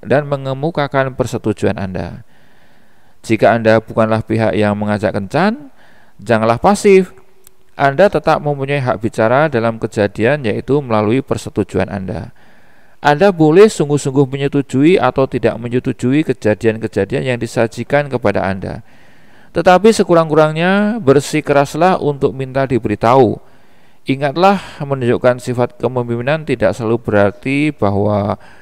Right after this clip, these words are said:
Anda harus memulai segala-galanya, bukan. Melainkan berarti bahwa Anda disadarkan akan rencana kencan. Penegasan ini akan menimbulkan rasa hormat dari orang-orang yang berkencan dengan Anda.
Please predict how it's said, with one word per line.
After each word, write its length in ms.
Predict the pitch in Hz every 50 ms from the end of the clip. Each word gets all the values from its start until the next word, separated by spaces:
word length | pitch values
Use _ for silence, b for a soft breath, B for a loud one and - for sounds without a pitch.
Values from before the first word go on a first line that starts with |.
| b b b b b
Anda 240 | - - 110 127 139
harus 240 | 135 131 127 131 -
memulai 400 | 131 139 131 127 127 127 135 131
segala-galanya, 640 | - - 117 117 107 123 127 139 143 151 147 143 113
bukan. 560 | 113 110 - 147 143 139 120 104 98 92 - b b b b b b b b b b b b 139
Melainkan 480 | 147 165 170 180 180 170 208 208 208
berarti 400 | 180 147 143 143 - - 180 180
bahwa 240 | 160 143 131 131 127
Anda 400 | 101 123 135 127 120 143 156 165
disadarkan 880 | 147 127 127 123 - - 131 123 113 110 110 113 - 127 143 156 151 -
akan 280 | - 123 - 127 120 120
rencana 480 | 117 113 110 107 120 120 110 110 110 -
kencan. 560 | 110 101 92 - 113 101 101 98 - 117 b b b b b b b b b b b b b b -
Penegasan 560 | - 180 180 170 156 170 160 - 185 175 -
ini 240 | - 156 156 175 196
akan 320 | - - 143 - 151 151 156
menimbulkan 560 | 151 151 147 127 123 127 - 151 156 156 -
rasa 240 | 143 139 135 151 135
hormat 480 | 127 123 127 123 139 165 180 - 190
dari 320 | - 117 110 113 127 - -
orang-orang 720 | - 120 120 117 110 - - 110 110 120 143 151 147 117
yang 240 | 110 113 135 143 127
berkencan 480 | 113 - - 107 101 98 - 107 104
dengan 240 | 104 101 98 98 98
Anda. 560 | - 92 90 82 - 90 76 - - 117 -